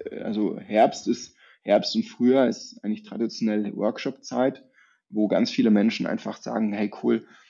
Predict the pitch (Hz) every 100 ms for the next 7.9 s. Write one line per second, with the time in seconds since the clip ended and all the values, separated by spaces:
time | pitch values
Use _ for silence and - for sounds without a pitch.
0 | _ 110 110 113 107 117 120 - 110 104
1 | 104 113 120 120 113 110 - 110 110 107
2 | - _ _ - 107 104 104 101 101 -
3 | - 113 110 107 110 113 107 123 120 120
4 | 113 110 - 113 117 120 117 - _ _
5 | _ _ 98 107 107 110 110 107 - -
6 | - 110 110 - - 117 101 131 120 95
7 | - - - 110 - 113 107 123 127